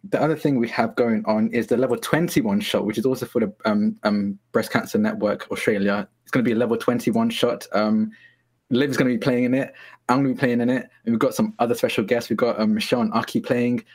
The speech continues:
And, um, ooh, who else? We've got, um, Julio,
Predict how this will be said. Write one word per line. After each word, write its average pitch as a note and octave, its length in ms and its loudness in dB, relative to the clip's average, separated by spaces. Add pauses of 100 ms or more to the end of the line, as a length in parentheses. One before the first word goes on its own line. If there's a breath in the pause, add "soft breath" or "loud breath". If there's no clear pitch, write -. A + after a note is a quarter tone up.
(240 loud breath)
And, G#2+ 340 2 (120)
um, G#2 540 0 (640)
ooh, A2+ 260 0 (360)
who C3+ 120 2
else? G#2 220 -4
We've A2+ 80 -2
got, A#2 180 0
um, A2 340 2 (220)
Julio, B2 540 0